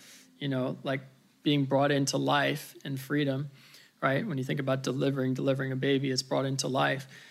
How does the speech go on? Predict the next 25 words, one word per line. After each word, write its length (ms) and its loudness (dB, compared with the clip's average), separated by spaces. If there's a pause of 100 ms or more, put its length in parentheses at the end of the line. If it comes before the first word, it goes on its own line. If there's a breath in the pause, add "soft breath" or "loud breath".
(280 loud breath)
And 140 4
so 100 4
I 60 4
was 140 4
brought 320 4
into 240 2
life, 400 2
and 120 -4
several 380 2
times 420 2
over, 320 4
over 100 0
the 120 0
next 340 2
years. 440 4 (560)
And 460 4 (440 loud breath)
in 220 6
this 180 4
whole 180 2
process, 840 2 (560 loud breath)
God 220 4
started 360 4
to 140 2
show 400 4
me 420 4